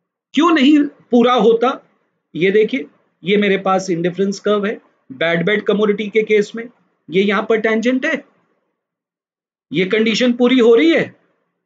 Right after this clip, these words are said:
यहां पर tangent है, इस point पर ये tangent है और ये condition भी पूरी हो रही है, लेकिन मेरे भाई ये equilibrium का point नहीं है, क्योंकि इससे ज्यादा satisfaction तो ये देगा,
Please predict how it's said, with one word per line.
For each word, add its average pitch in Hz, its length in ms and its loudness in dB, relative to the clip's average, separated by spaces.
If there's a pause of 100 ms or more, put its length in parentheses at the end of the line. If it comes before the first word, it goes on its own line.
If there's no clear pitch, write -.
(600)
यहां 170 200 0
पर 247 160 0
tangent 240 500 0
है, 233 200 2
इस - 300 -2
point 240 360 -2
पर 233 200 0
ये 226 200 2
tangent 226 540 -2
है 226 240 2 (240)
और 208 140 0
ये 240 120 0
condition 226 500 0
भी 294 120 4
पूरी 240 280 0
हो 208 140 4
रही 208 200 2
है, 247 200 4 (280)
लेकिन 180 320 -2
मेरे 175 240 -2
भाई 208 920 0 (880)
ये 175 120 0
equilibrium 156 440 -2
का 156 160 -4
point 147 280 -6
नहीं 135 180 -8
है, 151 100 -20 (920)
क्योंकि 202 220 -2
इससे 226 220 0
ज्यादा 202 300 0
satisfaction 208 640 -2
तो 202 100 0
ये 208 200 2
देगा, 196 300 -2